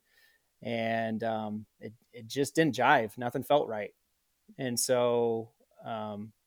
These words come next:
and for it to extend and keep extending and keep extending, it just didn't make sense. It didn't, uh, none whatsoever.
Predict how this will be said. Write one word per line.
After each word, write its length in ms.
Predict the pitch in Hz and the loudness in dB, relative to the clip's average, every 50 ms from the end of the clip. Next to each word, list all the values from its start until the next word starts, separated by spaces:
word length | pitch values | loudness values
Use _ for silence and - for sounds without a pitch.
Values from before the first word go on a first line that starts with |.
| _ _ _ _ _ _ _ - | _ _ _ _ _ _ _ -6
and 140 | 135 127 117 | -6 -2 2
for 120 | - 151 | 4 4
it 80 | 151 147 | 6 6
to 80 | - 139 | 6 6
extend 720 | 120 110 - - - - 139 127 131 143 160 165 165 143 | 4 4 2 -2 -2 2 4 4 6 6 4 2 2 0
and 160 | 123 117 107 | -2 -4 -4
keep 260 | - - 139 147 147 | 0 2 4 4 4
extending 680 | 175 170 - - - 156 147 156 156 156 165 165 160 143 | 4 2 2 2 2 4 4 4 6 4 4 4 4 2
and 160 | 123 110 107 104 | 0 -2 -4 -4
keep 260 | - 143 147 151 147 | 0 2 2 2 2
extending, 600 | 165 160 - - - 151 147 151 156 160 160 156 | 2 0 0 0 -2 0 0 0 0 0 0 -2
it 160 | 127 110 107 | -2 -4 -2
just 260 | - 139 139 135 - - | 0 0 0 0 0 0
didn't 220 | 135 131 127 120 | 0 0 0 0
make 160 | 117 113 101 | -4 -4 -4
sense. 420 | - - 110 98 92 - - - - _ _ _ _ _ _ _ _ _ _ _ _ _ _ _ _ _ _ _ | -4 -4 -6 -6 -8 -10 -12 -12 -14 _ _ _ _ _ _ _ _ _ _ _ _ _ _ _ _ _ _ _
It 100 | - 107 | -4 0
didn't, 280 | 123 120 113 110 - - - | 0 0 0 -2 -6 -10 -16
uh, 240 | - 78 - - - - | -18 -16 -16 -14 -14 -12
none 340 | - 131 131 127 135 135 127 | -10 -6 -2 2 2 2 4
whatsoever. 640 | 123 123 113 - 120 107 107 107 98 90 98 104 - | 2 2 0 0 -2 -2 -2 -2 -4 -4 -8 -10 -12